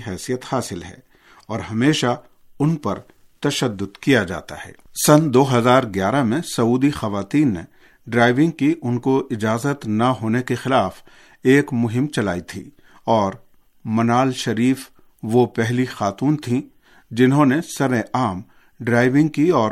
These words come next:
ان کی ویڈیو کا انٹرنیٹ پر وسیع انعکاس ہوا تھا۔ امریکی نامہ نگار اور روزنامہ وال اسٹریٹ جرنل کی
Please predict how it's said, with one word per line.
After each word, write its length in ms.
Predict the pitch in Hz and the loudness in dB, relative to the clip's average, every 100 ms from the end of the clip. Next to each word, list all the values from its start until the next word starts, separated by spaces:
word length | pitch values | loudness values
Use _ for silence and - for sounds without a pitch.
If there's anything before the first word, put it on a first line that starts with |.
| - - | -4 -2
ان 180 | 143 | -2
کی 220 | 143 131 131 90 | 0 0 0 -2
ویڈیو 420 | 98 104 127 143 | -6 0 0 0
کا 220 | 135 120 - _ _ _ - | 0 -2 -4 _ _ _ -2
انٹرنیٹ 640 | 123 120 113 110 143 147 | 0 0 0 0 0 -2
پر 120 | 107 95 _ _ - 107 | -4 -6 _ _ -12 -4
وسیع 360 | 135 143 147 147 - | -4 0 0 0 -4
انعکاس 500 | 120 101 98 95 110 - - | -6 -6 -6 -6 -6 -8 -4
ہوا 160 | 160 | -2
تھا۔ 220 | - - - _ _ | -4 -12 -18 _ _
امریکی 380 | 139 143 165 185 | 0 4 4 6
نامہ 280 | 180 135 165 | 4 4 4
نگار 360 | 156 107 113 160 | 2 2 0 0
اور 220 | 113 110 - _ - 117 | -2 -4 -8 _ -8 -2
روزنامہ 500 | 127 123 135 143 143 | 0 2 2 2 2
وال 520 | 131 101 113 131 135 - | 0 2 2 2 0 -6
اسٹریٹ 500 | 127 - - 127 139 135 - _ _ _ - | -8 -8 -2 0 0 -2 -14 _ _ _ -18
جرنل 800 | 110 101 117 110 117 131 143 143 - | -8 -2 -2 0 -2 0 0 -2 -4
کی 160 | 131 | -2